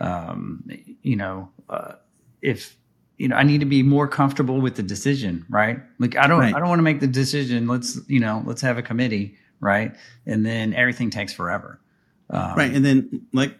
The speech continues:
Speaker 2: on the vacation leave, then who, who, who does the next step? Does the manager have to go put that in, say, Workday or the timesheet system, say they're off? Do they have to mark it on their calendars and all those things?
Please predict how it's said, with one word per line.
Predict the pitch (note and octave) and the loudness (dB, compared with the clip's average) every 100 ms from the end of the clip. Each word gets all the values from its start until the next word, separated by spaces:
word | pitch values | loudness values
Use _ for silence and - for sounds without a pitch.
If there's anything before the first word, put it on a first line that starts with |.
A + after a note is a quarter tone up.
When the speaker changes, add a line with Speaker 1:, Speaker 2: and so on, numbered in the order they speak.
| _ | _
Speaker 2:
on | C3+ | 2
the | C3+ | 4
vacation | C3 C3 C3+ - D3 | 4 2 0 2 6
leave, | A3 F#3 D#3+ - _ _ _ - | 8 8 4 -2 _ _ _ 2
then | B2 B2 - A#2+ - _ C3+ A#2 | 6 6 4 -4 -12 _ -10 -4
who, | C#3 D3 C#3+ C3+ - | 4 6 6 2 4
who, | F3 G#3 G3 - | 8 10 8 6
who | F3+ F#3 | 8 8
does | D#3 C#3+ | 6 0
the | C#3+ | 2
next | C3+ B2+ | 2 0
step? | C3 | -2
Does | - B2 | -2 2
the | A#2+ | 4
manager | A#2 B2+ B2+ | 6 6 4
have | C3 A#2 | 0 0
to | |
go | A#2+ A#2 | -4 -4
put | - C3+ | -2 -2
that | A2+ A#2 | 0 0
in, | A#2 | 0
say, | A#2 A2 | 0 0
Workday | F#2 G#2+ A2 - A2 A2 A2+ G#2+ | 0 -2 -2 -2 0 2 2 0
or | F#2 | -2
the | F#2+ | -6
timesheet | - A#2 A#2+ B2+ A#2+ | 0 2 4 2 2
system, | A#2+ B2 A#2+ | -2 0 0
say | A#2 A#2+ | 0 -2
they're | A#2+ | 0
off? | A2 A2+ A2+ - - _ | 0 -2 -4 -10 -20 _
Do | - | -2
they | A#2 | 0
have | A2+ A2+ | 0 2
to | |
mark | A2 A2+ A#2 | 4 4 2
it | A#2+ | 2
on | A#2 | 2
their | A2+ | 0
calendars | A2 A2 A2 A2+ A2 A#2 A2+ A2 A2 | -2 -4 -2 0 0 -2 -4 -4 -2
and | A#2 | -2
all | A2+ | 0
those | A#2+ A#2+ | -2 -2
things? | D3 | -6